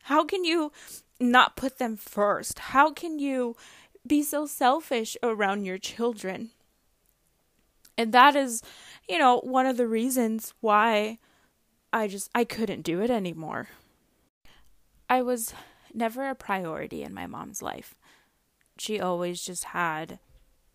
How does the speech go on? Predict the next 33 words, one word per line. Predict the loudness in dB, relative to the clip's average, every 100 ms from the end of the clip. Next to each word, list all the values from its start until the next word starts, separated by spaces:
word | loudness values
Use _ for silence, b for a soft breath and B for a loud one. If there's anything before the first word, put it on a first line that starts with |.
| -14
her | -4 -2
own | -2 -4
agenda. | -6 -8 -8 -8 -8 -8 -10 -16 _ _ _ _ _ _
And, | -10 -6 -6 -6 -8 -10
you | -8
know, | -6 -2
every | 0 -2
time | -6 -6
I | -6
would | -6 -10
confront | -12 -12 -4 -2 -2 -6
her | -8 -8
about | -6 -4 -4
it, | -6 -6 -8 _
I | 0 0 0
would | -4 -4
get | -2 -2 -6 -4
gaslighted. | -2 -2 -2 -2 -4 -8 b b b b _
And, | -6 -4 -4 -6 -10 -12
you | -8
know, | -6 -4
it, | -4 -4 -6
she | -8 -6 -6
only | -6 -8
would | -8 -8
make | -8 -8
me | -12
feel | -8 -6
worse | -6 -6
about | -6 -6 -6
the |
situation | -10 -10 -8 -4 -4 -6 -10 -10 -10 -12 -16 b b b b _
or, | -10 -6 -4 -2 -4 -6 -8 -10